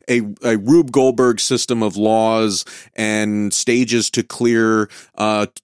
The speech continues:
Speaker 2: before a strike or a lockout could legally happen on the nation's railroads. It's meant to make that as unreachable of a destination as possible. It's not impossible, 'cause as we, we've gotten very close, uh, over the past year,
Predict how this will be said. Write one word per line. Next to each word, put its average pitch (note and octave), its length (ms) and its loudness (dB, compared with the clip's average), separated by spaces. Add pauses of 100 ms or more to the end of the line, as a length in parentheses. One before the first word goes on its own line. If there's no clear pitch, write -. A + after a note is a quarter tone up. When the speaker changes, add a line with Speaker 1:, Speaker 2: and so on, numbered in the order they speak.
(180)
Speaker 2:
before B2+ 560 2
a A2+ 80 -2
strike A2 440 -2
or A2 100 2
a G#2 60 0
lockout G2+ 560 -2
could A#2+ 160 -6
legally G2+ 500 -4
happen F2+ 480 -6
on F2 260 -6
the E2+ 80 -8
nation's E2+ 580 -8
railroads. F#2 640 -2
It's A2 160 -8
meant B2 320 -2
to B2 100 -4
make G#2+ 340 -2
that F#2+ 340 -4 (260)
as G2+ 460 -2 (100)
unreachable A#2 840 0
of F#2 120 -2
a F#2+ 40 0
destination F#2+ 680 -6
as E2+ 140 -10
possible. - 480 -6
It's - 120 -8
not A2+ 140 -2
impossible, B2+ 720 -2
'cause G#2 180 -6
as G2+ 160 -2
we, A2+ 180 -4
we've A#2 300 -4
gotten C#3 480 -2 (240)
very C#3+ 220 2
close, E3+ 480 0
uh, B2 220 2
over A#2+ 200 2
the A2 100 0
past A#2 360 -4
year, C#3 400 2